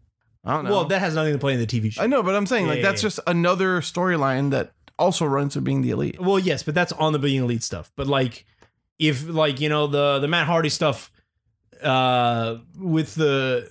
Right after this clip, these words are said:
Speaker 2: so the whole thing with the Dark Order wants to kidnap the, the Young Bucks to make them part of it. If Matt kidnaps them on the Being the Elite and they never bring it up,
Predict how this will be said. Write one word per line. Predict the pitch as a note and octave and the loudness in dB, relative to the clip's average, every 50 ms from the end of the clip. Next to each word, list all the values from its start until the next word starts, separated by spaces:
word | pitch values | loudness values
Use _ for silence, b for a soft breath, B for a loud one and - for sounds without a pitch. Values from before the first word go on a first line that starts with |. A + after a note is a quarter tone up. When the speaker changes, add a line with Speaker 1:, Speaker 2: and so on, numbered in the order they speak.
| - - - - E3+ | -20 -20 -20 -14 -8
Speaker 2:
so | E3+ - - - E3+ D#3 D3+ D3 D3 | -6 -4 -2 -2 0 2 2 2 2
the | C#3+ C#3+ | 0 0
whole | C3 D#3+ D#3 | 0 0 0
thing | C#3 D#3 D#3 | 0 0 0
with | D3+ C#3+ B2+ | 0 0 0
the | - | -2
Dark | - D3 C#3+ C#3 C3 D3+ | 0 0 0 0 0 0
Order | D3+ D3 C#3+ C3+ | 0 0 2 0
wants | C3+ C#3 C3 A#2 - | 0 0 -2 -2 -4
to | C3 | -6
kidnap | A2 - D3 C#3+ C#3 C#3 C3+ - | -2 0 0 2 2 0 0 0
the, | - C3+ B2+ B2 A#2+ A#2 | 0 0 0 0 0 0
the | B2+ B2+ | 0 0
Young | C3+ C3+ C3 | 0 0 0
Bucks | B2+ C#3 B2+ - - | 0 -2 -4 -2 -2
to | C3 | -2
make | B2 B2 A#2 | -2 -2 0
them | C#3 B2 | -2 -2
part | A2 C3+ C3 C3 | -2 0 -2 0
of | C3+ C#3+ | 0 -2
it. | D3+ D3 B B B B B | -2 -4 B B B B B
If | C#3+ C3 C3 | -2 0 0
Matt | E3+ F#3+ G3 D3+ | 0 0 0 -2
kidnaps | - - F#3 F#3 F3 D#3 C3 A#2 | -4 -2 -2 0 0 -2 -2 -2
them | C#3+ C3+ B2+ B2 B2 | 0 0 0 0 0
on | - C#3+ C#3 C#3+ C#3 C#3 C#3 C#3 C#3 C3+ C3 | 0 0 0 2 2 2 0 0 -2 -2 -2
the | B2 C#3 | -2 -2
Being | B2+ C#3+ C#3+ C#3 | 0 0 0 2
the | C#3 C#3 | 2 0
Elite | C#3 C#3 D3+ D#3 | 0 0 0 0
and | C3+ C3 | 0 0
they | |
never | C3 C#3 C#3 C3 C3+ | 0 0 0 0 0
bring | A#2+ C#3+ C#3 C3 B2+ | 0 0 0 0 2
it | B2 B2+ | 2 2
up, | C3+ C3+ A#2+ A2+ A2+ - - | 2 2 2 0 0 -4 -8